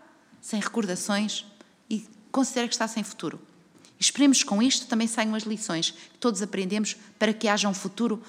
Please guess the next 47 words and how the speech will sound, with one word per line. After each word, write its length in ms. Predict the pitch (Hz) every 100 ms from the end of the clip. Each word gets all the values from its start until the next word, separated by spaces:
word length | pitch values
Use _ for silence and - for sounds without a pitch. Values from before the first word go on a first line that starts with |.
| -
para 100 | -
toda 160 | 202 202
esta 200 | 202 202
população. 440 | - 190 180 139 - -
E 60 |
vou 120 | 214
terminar 320 | 269 214 196 175
mesmo 280 | 175 170 180 - -
agradecendo, 680 | - 208 - - 202 170 165 - - -
nas 160 | 277
circunstâncias 600 | - 285 269 285 262 262
tão 160 | - 247
difíceis 500 | 233 - 262 - 226
que 80 | -
teve 160 | 214
esta 180 | 208 208
comissão, 560 | - 196 185 - 175 175 - - - -
com 120 | 254
pandemias, 600 | 240 240 220 214 220 208
com 160 | - 220
suspensões, 720 | 220 233 - 202 196 214 208
com 140 | - 202
estados 340 | 196 202 202
de 80 | -
emergência, 460 | 202 190 214 208 220 - -
com 140 | 415
tantos 240 | 359 320
momentos 260 | 269 269 -
que 120 | -
nós 160 | 240 233
nunca 240 | 233 226
vivemos, 400 | 202 185 220 214 - - -
e 60 |
os 120 | 247
serviços. 560 | - 196 180 - - - - _ - - - _
Esta 220 | - 226 208
palavra 320 | 202 190 190
tenho 160 | 202
que 60 | 185
vos 80 | 175
dizer, 100 | 196
porque 180 | - 294
hoje 120 | 285
terminam 280 | 220 214 196
as 120 | 185
audições, 400 | 185 185 254 254
depois 240 | - 208